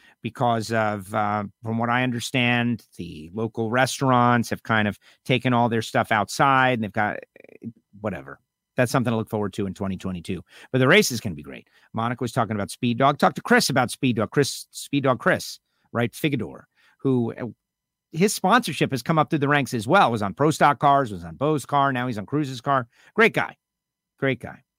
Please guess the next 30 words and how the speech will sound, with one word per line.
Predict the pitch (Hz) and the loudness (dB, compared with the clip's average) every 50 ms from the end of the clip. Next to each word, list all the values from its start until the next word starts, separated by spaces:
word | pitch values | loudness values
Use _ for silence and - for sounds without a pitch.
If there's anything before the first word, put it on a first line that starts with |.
| _ _ _ _ _ _ _ _ _ _ _ _ _ _ _ _ _ _ _ | _ _ _ _ _ _ _ _ _ _ _ _ _ _ _ _ _ _ _
Let's | - 110 117 123 117 - | -4 -2 0 0 -2 -4
see | - - 131 127 120 117 110 | -8 -6 -2 -2 0 0 -2
what | 104 107 98 | -4 -6 -6
else. | 90 82 - - - - - - - _ | -8 -10 -12 -16 -18 -18 -20 -20 -20 _
I | - 101 107 | -10 -8 -8
have | 107 98 | -8 -8
fallen | - - 123 120 117 113 | -4 -2 -2 0 0 -2
behind | 101 101 101 107 101 92 85 82 - _ _ _ _ _ _ _ _ | -2 -2 -4 -2 -4 -4 -8 -10 -14 _ _ _ _ _ _ _ _
in | - 95 | -14 -10
terms | - 110 92 80 | -8 -8 -8 -8
of, | 87 90 _ _ _ _ _ _ _ _ _ _ | -12 -16 _ _ _ _ _ _ _ _ _ _
let's | 123 120 - | -6 -2 2
see. | - 247 262 - - - _ _ _ _ _ _ | 2 4 4 2 0 -4 _ _ _ _ _ _
Stubo. | - - - 247 285 262 285 285 277 269 262 240 165 110 _ _ _ _ _ _ | -14 0 4 6 6 8 10 10 10 10 10 8 6 4 _ _ _ _ _ _
Yeah, | 139 147 | 2 4
we | 147 151 | 6 6
haven't | 151 151 147 | 6 4 4
done | 147 160 147 | 2 2 2
the | 151 | 2
Ignition | 143 135 156 156 113 147 131 | 0 0 -2 -2 -4 -6 -4
show | - 131 117 | -4 -4 -4
just | 101 113 104 - | -4 -6 -8 -6
yet. | 113 101 - | -8 -10 -8
Maybe | - 117 123 123 | -6 -6 -4 -2
later. | 127 135 131 120 110 - - - _ _ | 0 0 0 0 0 -2 -6 -20 _ _
Patriotic | - 147 160 - - 190 175 175 170 151 - | -2 0 0 2 4 6 6 6 6 4 4
W | 180 165 170 | 2 4 4
F | 170 - | 4 2
O | 175 165 | 2 2
Joe. | 143 123 175 185 180 175 156 120 | 4 4 4 6 6 4 2 0